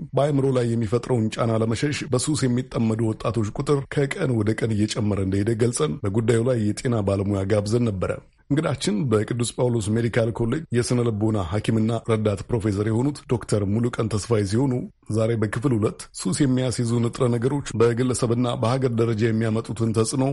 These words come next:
እንዲሁም የቅዱስ ጳውሎስ ሆስፒታል በዚህ ረገድ እየሰጠ ስለሚገኘው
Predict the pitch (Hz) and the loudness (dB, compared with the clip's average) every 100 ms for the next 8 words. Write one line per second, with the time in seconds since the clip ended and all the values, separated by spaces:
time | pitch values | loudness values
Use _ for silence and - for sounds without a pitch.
0 | 135 - 147 151 147 147 139 - - 131 | -4 -2 0 2 2 0 -2 -2 0 0
1 | 131 131 117 - 120 123 165 185 123 110 | 0 -2 -4 -4 0 0 0 0 0 2
2 | 110 104 117 117 - 123 123 123 - 120 | 2 2 0 -2 0 2 2 0 -2 -2
3 | 117 101 101 104 107 135 | 0 0 0 0 0 0